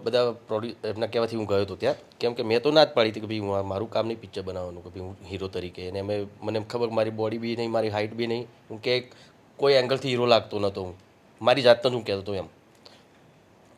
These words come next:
તો જ્યારે મને લોકો મળ્યા પછી મને સમજાવ્યું એમણે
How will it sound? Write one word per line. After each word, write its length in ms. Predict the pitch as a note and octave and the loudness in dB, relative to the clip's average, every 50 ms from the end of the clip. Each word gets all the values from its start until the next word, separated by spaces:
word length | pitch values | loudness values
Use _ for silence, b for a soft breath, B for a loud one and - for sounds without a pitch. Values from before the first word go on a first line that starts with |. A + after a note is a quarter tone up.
| _ _ _ _ - | _ _ _ _ -10
તો 320 | C3+ C3 B2 B2 B2 - - _ _ _ _ _ _ _ _ _ _ - | -8 -8 -8 -10 -12 -14 -18 _ _ _ _ _ _ _ _ _ _ -6
જ્યારે 220 | A2+ B2+ C3+ C#3 | 2 4 4 6
મને 380 | C#3+ C#3+ C#3 C#3+ C#3+ C#3+ C#3+ C#3+ C#3 - - - - - _ _ - A#2+ | 4 4 2 0 0 0 -2 -4 -6 -10 -18 -20 -20 -20 _ _ -10 -8
લોકો 200 | C3 B2 B2+ B2 | -8 -6 -4 -4
મળ્યા 260 | A#2+ B2 B2+ A#2+ A2+ | -2 0 0 -2 -2
પછી 240 | G#2+ - G#2 - A2 | -4 -10 -12 -10 -10
મને 160 | A2+ A2 A2 | -10 -10 -10
સમજાવ્યું 580 | G#2 - G2+ F#2+ F#2 G2 A2 B2 B2+ A#2 G2+ | -10 -12 -12 -12 -6 -4 -2 -2 0 -2 -4
એમણે 180 | G2 G2+ A2 B2+ | -4 -6 -8 -10